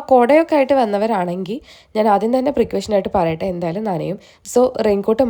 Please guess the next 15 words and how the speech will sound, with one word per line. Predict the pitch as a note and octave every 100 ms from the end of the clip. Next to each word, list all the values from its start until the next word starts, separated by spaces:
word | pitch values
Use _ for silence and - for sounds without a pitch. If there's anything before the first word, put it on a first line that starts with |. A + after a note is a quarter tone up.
| F#3+
മസ്റ്റായിട്ടും | F3 - A3 F#3 G#3 G#3
മേടിച്ചിട്ട് | D#3+ D#3 - - F3+
വരിക. | D#3+ D#3 A#3
ഞങ്ങൾ | A#3+ C4 C#4
അത്യാവശ്യം | C4 B3+ B3+ D#4+ D#4
രണ്ട് | A#3+ A3 A#3+
രണ്ടര | B3 C4 B3
മണിക്കൂർ | G#3 G3+ G#3 A#3+ -
താഴെ | F3 F3 A3+
സ്പെൻഡ് | - G3 F3 F#3
ചെയ്തായിരുന്നു. | E3+ D#3 D#3 D#3+ G3+ - _ _ _ - A3+
ഭയങ്കര | A3 B3 D4+ D#4
വെള്ളമായതുകൊണ്ട് | A#3 A#3+ A3+ A3 G#3+
തന്നെ | G#3 A#3
എനിക്ക് | G#3 G3+